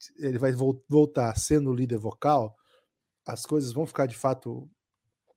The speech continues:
aparadas, ou no primeiro momento ruim da temporada ele vai querer gritar com o Jordan Poole e não pode, porque rola esse constrangimento todo. Enfim, acho que, cara, passa muito por isso, passa muito por isso.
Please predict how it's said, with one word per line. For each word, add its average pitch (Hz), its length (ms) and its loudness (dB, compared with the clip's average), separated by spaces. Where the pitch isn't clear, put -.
aparadas, 127 840 6
ou 160 100 2
no 143 80 2
primeiro 143 280 4
momento 143 320 2
ruim 131 140 0
da 131 60 2
temporada 127 460 0
ele 143 100 0
vai 131 120 -2
querer 131 160 -2
gritar 127 320 -2
com - 80 -4
o 127 40 -2
Jordan 123 240 0
Poole 135 200 -4
e 131 40 -4
não 123 60 -6
pode, 127 400 -2
porque - 220 -6
rola 123 200 2
esse 120 160 -8
constrangimento 120 760 -6
todo. 131 280 -8
Enfim, 247 300 -6
acho 214 240 0
que, - 80 -20
cara, - 260 -2
passa 262 280 4
muito 339 220 4
por 370 160 6
isso, 240 460 4
passa 147 320 -4
muito 175 260 -8
por 160 160 -2
isso. 143 300 -4